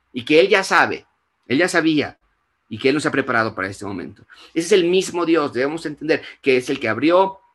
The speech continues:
el mar, el que hizo descender maná del cielo,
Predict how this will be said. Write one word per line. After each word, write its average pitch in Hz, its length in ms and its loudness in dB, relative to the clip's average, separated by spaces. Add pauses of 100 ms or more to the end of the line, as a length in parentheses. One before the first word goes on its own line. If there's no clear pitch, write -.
(380)
el 110 120 0
mar, 143 420 4 (200)
el 117 100 -6
que 123 80 -8
hizo 135 140 -2
descender 123 420 0
maná 113 260 -2
del 101 160 -6
cielo, 196 480 -2